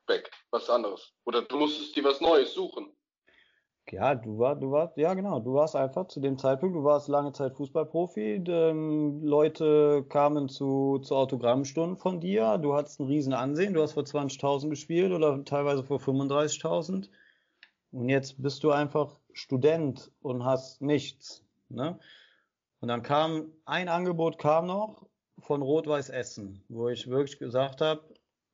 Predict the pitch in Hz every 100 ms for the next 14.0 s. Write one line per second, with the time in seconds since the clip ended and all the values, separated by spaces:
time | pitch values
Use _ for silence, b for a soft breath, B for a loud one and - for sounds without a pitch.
0 | - 127 123 123 123 123 131 120 123 196
1 | 240 _ _ _ _ - 135 127 127 143
2 | 143 131 - 123 123 120 117 120 135 127
3 | 120 113 147 190 180 170 151 147 135 135
4 | - 165 165 147 135 139 131 147 147 123
5 | 143 170 165 160 156 147 139 131 123 -
6 | 220 - 104 - b b b b b b
7 | b b b _ _ - - 160 170 165
8 | 165 - 131 131 151 175 202 - - -
9 | 139 135 131 135 160 170 - 147 143 160
10 | 151 151 143 175 180 175 156 151 151 160
11 | 135 185 170 147 120 110 101 104 - 104
12 | 101 101 117 143 151 170 160 135 160 156
13 | 147 147 143 135 - 120 110 107 98